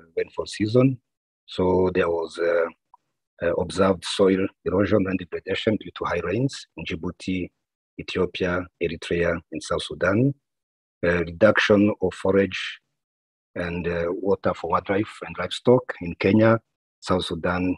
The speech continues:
Ethiopia, and Tanzania. There was also prolonged, uh, drought, uh, causing degradation of habitats, wildlife migration, and, uh, human wildlife conflicts in Kenya and Tanzania. Uh, strong winds limiting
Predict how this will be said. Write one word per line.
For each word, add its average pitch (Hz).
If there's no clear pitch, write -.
Ethiopia, 87
and 82
Tanzania. 113
There 92
was 90
also 95
prolonged, 104
uh, 85
drought, 113
uh, 82
causing 90
degradation 87
of -
habitats, 120
wildlife 90
migration, 101
and, 82
uh, 85
human 92
wildlife 92
conflicts -
in 82
Kenya 92
and 85
Tanzania. 113
Uh, 95
strong 113
winds 104
limiting 98